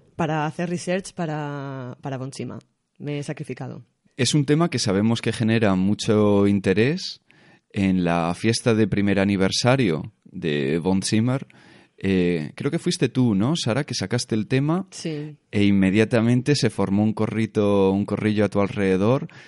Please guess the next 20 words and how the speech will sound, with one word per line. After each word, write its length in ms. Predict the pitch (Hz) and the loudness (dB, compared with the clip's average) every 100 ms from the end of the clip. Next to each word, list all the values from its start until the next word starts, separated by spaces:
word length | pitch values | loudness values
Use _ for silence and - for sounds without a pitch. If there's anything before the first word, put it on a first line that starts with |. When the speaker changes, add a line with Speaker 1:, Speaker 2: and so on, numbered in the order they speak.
| - | -10
Speaker 2:
de 100 | 95 | -4
gente 300 | - 95 95 | 0 0 2
empezando 400 | 95 95 95 90 | 0 0 0 0
a 40 | |
contar 300 | 90 92 117 | 0 2 2
anécdotas 1080 | 135 135 120 107 110 92 110 110 110 110 - | 4 4 2 2 -2 0 0 2 0 -2 -6
y 240 | 80 69 | -8 -10
todo 300 | - - 78 80 | -10 -10 -8 -8
eso. 280 | - 98 110 - | -10 -14 -16 -10
Speaker 1:
Sí, 140 | 175 | -8
mucha 220 | 170 180 196 | -6 -6 -6
queja, 320 | 151 - 170 | -8 -8 -10
hubo 160 | 175 196 | -6 -6
mucha 200 | 175 160 | -2 2
Speaker 2:
Ah, 60 | |
Speaker 1:
queja. 100 | 143 131 | 4 4
Speaker 2:
mucha, 200 | 135 123 | 2 -2
había 220 | 110 101 | -2 -4
quejas. 480 | - 87 - - - _ _ | -6 -12 -14 -18 -18 _ _
Speaker 1:
Sí. 280 | - 127 | -18 -18